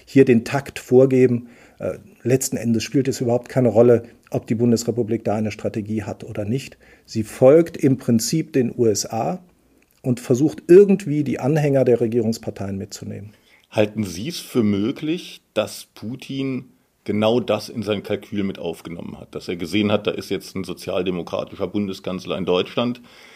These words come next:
Speaker 2: der hat eine Partei hinter sich, die zumindest mal in weiten Teilen sehr russlandfreundlich eingestellt ist.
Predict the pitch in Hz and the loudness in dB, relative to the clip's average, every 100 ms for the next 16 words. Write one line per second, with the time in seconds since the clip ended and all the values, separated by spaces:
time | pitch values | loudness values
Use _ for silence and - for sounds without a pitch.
0 | - _ _ 101 98 110 - - 80 - | -20 _ _ -2 -2 -4 -8 -12 -12 -10
1 | 95 90 92 - 90 117 113 107 101 90 | -8 -6 -6 -6 -2 0 0 0 0 -2
2 | 101 - 95 92 90 87 - - 95 98 | -8 -10 -12 -8 -8 -10 -14 -8 -4 -2
3 | 98 - - 87 87 87 - _ _ - | -2 -6 -6 -2 -2 -6 -16 _ _ -14
4 | 98 90 98 101 101 98 101 101 98 87 | -6 0 0 0 -6 -6 -4 -4 -4 -4
5 | 98 98 87 95 - 101 98 - 98 107 | 0 2 0 -4 -8 -8 -8 -10 -10 -8
6 | 120 120 - 107 113 110 - 101 101 104 | -8 -10 -8 -6 -6 -10 -8 -6 -6 -10
7 | - 95 - - | -12 -12 -14 -20